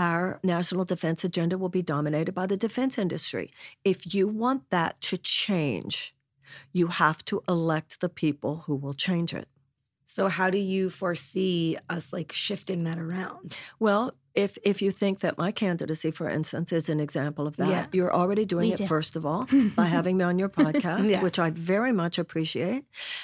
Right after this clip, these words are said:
Speaker 1: and by talking it up.
Speaker 2: Mm-hmm.
Speaker 1: I mean,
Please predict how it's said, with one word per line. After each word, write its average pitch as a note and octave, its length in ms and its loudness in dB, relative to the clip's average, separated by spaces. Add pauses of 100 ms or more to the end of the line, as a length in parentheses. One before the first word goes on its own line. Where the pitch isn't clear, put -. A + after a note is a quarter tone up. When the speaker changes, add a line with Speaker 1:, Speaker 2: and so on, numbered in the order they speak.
(100)
Speaker 1:
and G#3+ 200 2
by G#3+ 280 2
talking F3 600 -2
it A#3 140 -2 (120)
up. D4+ 300 -4
Speaker 2:
Mm-hmm. E3+ 460 0 (140)
Speaker 1:
I G#3 80 2
mean, G#3 320 2